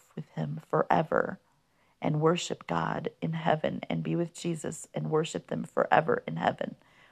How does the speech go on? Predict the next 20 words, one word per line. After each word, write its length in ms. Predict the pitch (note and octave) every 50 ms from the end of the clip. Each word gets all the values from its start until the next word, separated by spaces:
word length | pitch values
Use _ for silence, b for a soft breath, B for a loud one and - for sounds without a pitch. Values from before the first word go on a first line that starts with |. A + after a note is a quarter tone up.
| b -
with 140 | D3+ D3+ -
the 100 | F3 D#3+
Holy 260 | D3+ D3+ D3+ E3+ D#3+
Spirit, 500 | - - - - - - G1+ - - - _ b b b b b b b b _ -
Father, 320 | F3 E3+ E3+ E3+ F3 F3
Son, 320 | E3+ - - D#3+ D#3 D3+
and 120 | D#3 D#3 D#3
Holy 300 | D3 - - D#3 D3+ D3+
Spirit, 420 | D3 - - - - - - - -
Holy 240 | - - C#3+ D3+ D#3+
Ghost, 420 | D#3 D#3+ D3+ - - - - -
whatever 240 | - D#3 A2 D#2 D3+
you 140 | D3 D3 -
want 140 | - - -
to 40 |
call 280 | - - - G1+ G1+ G1+
it, 200 | - - - B B B B B B B B B B B B B _
um, 380 | - D#3+ D#3 D#3 D#3 D3+ - - _ _ _ _ _ _ _ _ _ _ _ _ _ _ -
and 420 | - E3 D#3 D3+ D#3 D#3+ D#3 D#3+ - _ _ _ _ - D#3+ E3 E3
be 460 | F3 F#3 F#3 F3 E3+ E3+ E3+ E3+ -